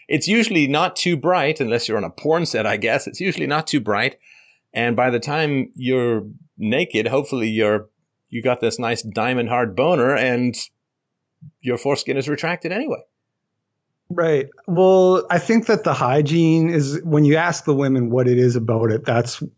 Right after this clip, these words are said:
Speaker 2: one thing that they'll tend to bring up is that they're, they've encountered hygiene issues with guys who weren't circumcised. And I, not to get too graphic or anything, but I think that, like, it's with the oral sex where this really comes into play.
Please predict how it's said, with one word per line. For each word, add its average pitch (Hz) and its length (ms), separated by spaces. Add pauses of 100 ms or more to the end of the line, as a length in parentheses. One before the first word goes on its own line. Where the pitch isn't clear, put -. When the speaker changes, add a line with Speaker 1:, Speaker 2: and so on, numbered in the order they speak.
(240)
Speaker 2:
one 123 260
thing 120 180
that 113 160
they'll 110 180
tend 110 280
to 120 80
bring 110 300
up 104 240
is 104 220
that 98 360
they're, 104 400
they've 113 440
encountered 139 760
hygiene 123 680
issues 117 500
with 104 220
guys 113 320
who 120 120
weren't 113 280
circumcised. 113 1000 (320)
And 139 300
I, 147 300
not 190 220
to 185 60
get 151 160
too 180 160
graphic 170 440
or 151 80
anything, 131 340
but 131 100
I 127 100
think 170 280
that, 139 280
like, 135 240
it's 131 340
with 131 380
the 120 180 (100)
oral 185 400
sex 127 400
where 127 100
this 120 220
really 135 280
comes 127 320
into 127 260
play. 127 720